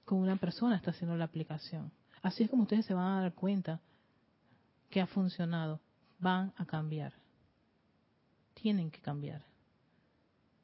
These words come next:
No van a ser la persona de dos años atrás, de meses atrás, cuidado, más años, desde cuando eran adolescentes.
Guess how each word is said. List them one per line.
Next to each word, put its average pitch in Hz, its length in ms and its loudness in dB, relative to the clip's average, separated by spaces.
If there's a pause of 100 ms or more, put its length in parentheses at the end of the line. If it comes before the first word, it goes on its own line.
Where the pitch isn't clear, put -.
(160)
No 190 160 4
van 196 160 4
a 196 80 2
ser 185 420 0 (960)
la 175 140 0
persona 185 500 0 (680)
de 165 140 0
dos 190 180 2
años 190 260 2
atrás, 165 440 -2 (1800)
de 185 180 6
meses 180 500 2
atrás, 165 440 -4 (1300)
cuidado, 190 300 4
más 196 400 4
años, 170 540 -2 (260)
desde 175 240 2
cuando 180 240 2
eran 202 140 2
adolescentes. 175 760 -2